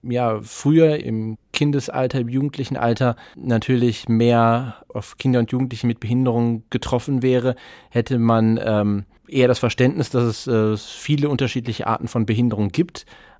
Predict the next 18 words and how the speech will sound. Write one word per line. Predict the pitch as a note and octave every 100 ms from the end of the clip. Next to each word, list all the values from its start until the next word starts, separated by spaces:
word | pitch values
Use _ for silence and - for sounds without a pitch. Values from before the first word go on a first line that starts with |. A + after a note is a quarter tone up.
| _
Aber | A2
ich | A2 -
glaub, | A#2 -
in | A2 G#2
dem | A2+
Moment, | G#2+ G2+ G2 A2+ D#3+ F3+ - -
wenn | A#2 A2
es | G#2
einen | A2+ G#2+ G#2
dann | G2+ G2+
selber | G#2 C#3+ D#3
trifft, | - - C#3 - - _ - _
ist | -
es | A#2+ A2+
jetzt | A#2 - A#2+
dann | A2
nicht | A#2 -
so | A2+ G#2+ G#2